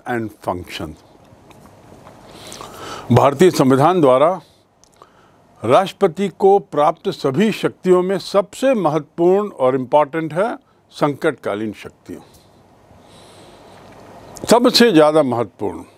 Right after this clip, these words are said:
संकटकालीन शक्ति है। संकटकाल की, आ,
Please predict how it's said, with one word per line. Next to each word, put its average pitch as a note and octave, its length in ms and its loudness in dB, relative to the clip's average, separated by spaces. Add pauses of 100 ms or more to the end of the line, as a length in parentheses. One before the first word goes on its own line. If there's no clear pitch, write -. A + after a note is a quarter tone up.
(180)
संकटकालीन G#2+ 720 -2
शक्ति - 360 -16
है। F#2 80 -10
संकटकाल D#3 680 0
की, D3 240 -4 (1000)
आ, B2 300 2